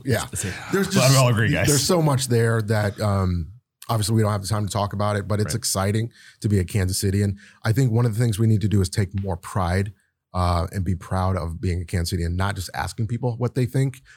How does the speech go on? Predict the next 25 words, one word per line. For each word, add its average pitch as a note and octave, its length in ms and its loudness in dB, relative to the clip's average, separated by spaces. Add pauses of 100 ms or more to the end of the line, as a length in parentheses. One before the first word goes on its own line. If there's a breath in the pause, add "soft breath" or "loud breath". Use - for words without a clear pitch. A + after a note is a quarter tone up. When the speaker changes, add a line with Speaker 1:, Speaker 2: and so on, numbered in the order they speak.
(100)
Speaker 1:
but G#2+ 100 0
expecting G2 600 -2
them F2 160 -2
to E2 60 -6
have F#2+ 160 -8
a D#2+ 40 -10
good D#2+ 160 -14
time - 180 -10
when - 100 -10
they're - 100 -10
here. F2 140 -10
Speaker 2:
Sure. F2+ 180 -10 (760 soft breath)
The G2+ 60 -6
last A2 280 -2
question, B2+ 560 0
we F2+ 140 -4
always G2 320 -2
ask G2 280 -2
it - 60 -12
last. F#2+ 480 -6 (340)
Outside G2+ 460 -4
of F2+ 140 -6
marriage F#2 480 -4
or G#2 40 -10
kids, - 540 -12